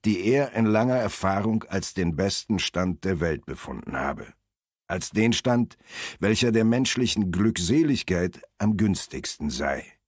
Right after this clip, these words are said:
da man in ihm weder dem Elend und der Härte, dem Mühsal und der Plage des Handwerker- und Tagelöhnerdaseins,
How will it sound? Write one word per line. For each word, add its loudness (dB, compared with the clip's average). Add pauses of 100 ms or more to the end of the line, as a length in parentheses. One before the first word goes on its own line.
(360)
da 2
man 2
in 2
ihm 2
weder 4
dem 2
Elend 0
und -2
der -2
Härte, 0
dem 2
Mühsal 2
und -2
der -2
Plage -2
des -4
Handwerker- -4
und -4
Tagelöhnerdaseins, -4